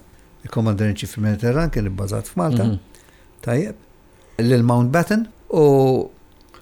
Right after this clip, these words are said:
Speaker 1: dwar diskussjonijiet li kellu fl-Italja mal-Ministeru tad-Difiża Taljana u ma' xi senior officials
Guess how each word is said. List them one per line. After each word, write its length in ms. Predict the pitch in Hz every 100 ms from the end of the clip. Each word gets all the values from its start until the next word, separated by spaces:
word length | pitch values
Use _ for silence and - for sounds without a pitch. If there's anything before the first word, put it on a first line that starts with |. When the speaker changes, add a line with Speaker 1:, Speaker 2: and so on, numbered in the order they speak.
| -
Speaker 1:
dwar 380 | 123 156 139 143
diskussjonijiet 800 | 160 202 - - - 139 135 147
li 80 | 208
kellu 460 | - 123 117 135 156 - _ - _ -
fl-Italja 640 | - 202 - 123 117 139
mal-Ministeru 640 | 156 160 156 117 - 113 120
tad-Difiża 680 | 139 117 104 104 92 101 95 - - -
Taljana 600 | 151 123 110 113 135 156 - - - - -
u 140 | 147
ma' 160 | 131 123
xi 420 | - 120 107 - - - - - -
senior 540 | - 175 120 110 107 -
officials 680 | 135 - 101 110 101 -